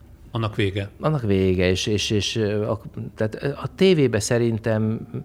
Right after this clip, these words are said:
Speaker 2: a, a, az élő sportesemények <laughs> körülbelül azok, amik int-, a, amik közösségi élményeket nyújtanak. Ezt talán Kolozsi Péter, ö, mondta itt nálad, és ebben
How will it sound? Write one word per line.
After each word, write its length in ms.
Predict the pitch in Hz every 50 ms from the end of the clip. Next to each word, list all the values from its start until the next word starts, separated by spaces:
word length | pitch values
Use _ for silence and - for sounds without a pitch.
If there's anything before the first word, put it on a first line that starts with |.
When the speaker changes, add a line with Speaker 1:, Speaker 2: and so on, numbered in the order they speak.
| - - - - - - -
Speaker 2:
a, 80 | - 92
a, 380 | 95 - - - - 98 - -
az 120 | 117 110
élő 320 | 131 131 127 117 101 101
sportesemények 880 | 98 - - - 104 98 98 - 95 90 - 101 95 95 95 95 123 120 -
<laughs> 40 | -
körülbelül 380 | - 196 180 117 113 110 107 107
azok, 280 | 110 107 104 104 - 104
amik 240 | 98 98 92 95
int-, 220 | 104 101 98 98 - 113 104 98 - -
a, 180 | 101 98 -
amik 200 | 98 95 98 92
közösségi 520 | - - 107 101 98 90 - 98 92 90 92
élményeket 480 | 92 90 87 87 85 82 82 87 85
nyújtanak. 340 | 90 87 87 95 92 95 98
Ezt 120 | 98 95
talán 180 | - 117 107 98
Kolozsi 340 | - - 95 85 82 85 85
Péter, 380 | 82 90 85 82 - - 85
ö, 260 | 87 87 90 110 110 95
mondta 340 | 85 82 82 80 78 78
itt 180 | 78 78 78 -
nálad, 340 | 82 80 76 78 87 95 120
és 120 | 120 -
ebben 200 | 123 117 110 104